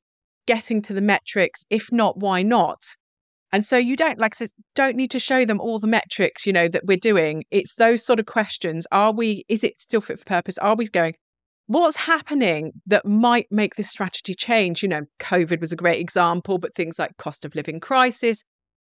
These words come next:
things like the, you know, the government's budget, what's happening that we might have to pivot this? And tell them early if you can, if you know it's coming, because what happens is you'll say, "We've pivoted marketing."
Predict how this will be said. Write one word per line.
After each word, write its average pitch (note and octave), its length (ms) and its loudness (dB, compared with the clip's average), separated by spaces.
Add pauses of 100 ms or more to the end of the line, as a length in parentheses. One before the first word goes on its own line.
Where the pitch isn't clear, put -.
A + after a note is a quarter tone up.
(160)
things F#3+ 200 0
like E3 140 0
the, F#3 120 -8 (120)
you G3+ 180 2
know, E3 140 4
the E3+ 220 -6
government's G3+ 360 0
budget, B3+ 380 0
what's A3+ 300 -6
happening F#3+ 460 -4
that F3+ 100 -4
we F#3 120 -2
might G3+ 380 0
have - 200 -8
to G3 80 -18
pivot G3 360 -4
this? D#3+ 240 -2 (460)
And G3+ 240 -2
tell D4+ 340 2
them D#4 260 -2
early A3 520 0 (180)
if G3+ 140 -2
you G#3 100 -2
can, G3 460 -2
if - 120 -10
you G3+ 60 -2
know G#3 280 2
it's G3+ 160 -2
coming, D3 480 -6 (380)
because G#3+ 300 -4
what B3 300 2
happens A3 680 -4
is E3 400 0 (1000)
you'll G#3 160 2
say, A3+ 200 4
"We've A3 140 -2
pivoted A#3 380 -2
marketing." E3 640 0